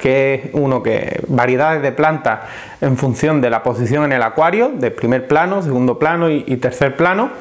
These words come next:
y que me gustaría que lo vieseis justo después de acabar este vídeo para haceros una idea más o menos de lo que estamos hablando.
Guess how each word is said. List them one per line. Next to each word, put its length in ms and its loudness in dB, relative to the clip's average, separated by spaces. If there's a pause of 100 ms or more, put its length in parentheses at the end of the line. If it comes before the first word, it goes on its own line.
(680)
y 200 0
que 340 4
me 100 0
gustaría 400 0
que 80 0
lo 140 4
vieseis 460 0
justo 320 0
después 280 2
de 60 4
acabar 300 2
este 180 -4
vídeo 320 2 (300)
para 160 2
haceros 340 2
una 160 0
idea 260 2
más 160 -2
o 60 -2
menos 240 0 (380)
de 280 2
lo 140 2
que 80 0
estamos 560 0
hablando. 460 0